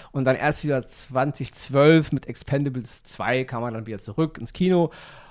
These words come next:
Und dann hat er wieder eine Menge Filme gemacht. Und da kann man sich auch streiten. Einige waren solide, einige waren überflüssig. Arnold war halt wieder da.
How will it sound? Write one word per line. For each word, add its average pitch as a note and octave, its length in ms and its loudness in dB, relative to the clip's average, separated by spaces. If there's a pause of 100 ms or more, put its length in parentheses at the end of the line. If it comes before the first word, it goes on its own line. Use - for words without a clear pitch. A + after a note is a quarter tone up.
Und D#3 140 -2
dann D#3 80 6
hat D3+ 140 4
er C3 80 4
wieder D3 160 4
eine C#3 160 6
Menge B2+ 200 4
Filme B2+ 300 0
gemacht. A#2+ 240 -2
Und C3+ 140 -4
da C#3 80 2
kann E3 160 -4
man E3+ 100 0
sich D#3+ 100 -6
auch D#3 160 -2
streiten. D#3+ 600 0
Einige D3+ 380 2
waren C3 180 2
solide, F3+ 540 2
einige C3+ 320 2
waren A#2 160 -2
überflüssig. D#3 800 0
Arnold A#2+ 320 -2
war G#2+ 120 0
halt G#2 120 -4
wieder A2 160 0
da. G#2+ 300 2